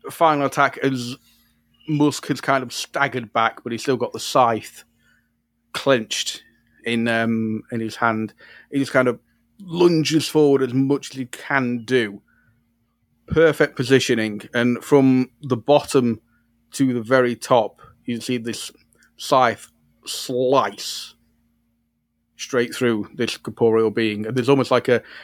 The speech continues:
an eerie stillness that just seems to rest after this attack has been made, where something feels a little bit different about it all before whatever happens to the corporal being.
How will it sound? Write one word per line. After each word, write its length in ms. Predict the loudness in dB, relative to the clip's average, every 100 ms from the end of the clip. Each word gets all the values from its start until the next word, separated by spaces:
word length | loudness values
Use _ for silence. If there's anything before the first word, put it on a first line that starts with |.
| -4
an 140 | -2 4
eerie 420 | 8 8 6 2
stillness 800 | 0 4 4 4 -2 -6 -10 -12 _ _ _ -8
that 120 | -2
just 280 | 0 -2 2
seems 400 | 4 4 2 0
to 240 | 2 2 0 _ _ _ _ _ _
rest 720 | -4 0 0 -2 -14 -14 -18 _ _ -6
after 240 | -6 -6
this 140 | -14 -14
attack 380 | -2 -2 -2 -8 -12
has 140 | -4 -4
been 240 | -2 -2
made, 280 | 0 0 0
where 220 | -2 -2 -6 0
something 300 | 0 2 0
feels 400 | 2 4 4 2
a 60 |
little 180 | 0 0
bit 180 | -2 -2
different 380 | -4 -4 -6 -2
about 320 | 0 0 -2
it 100 | -8
all 300 | -4 -4 -6 _ _ _ _ _ _ _ _ _ _ _ -14
before 380 | -10 -2 -2 0
whatever 420 | -2 0 0 0
happens 320 | -4 -4 -12
to 80 | -12
the 80 | -8
corporal 340 | -4 -4 -4
being. 300 | -6 -6 -8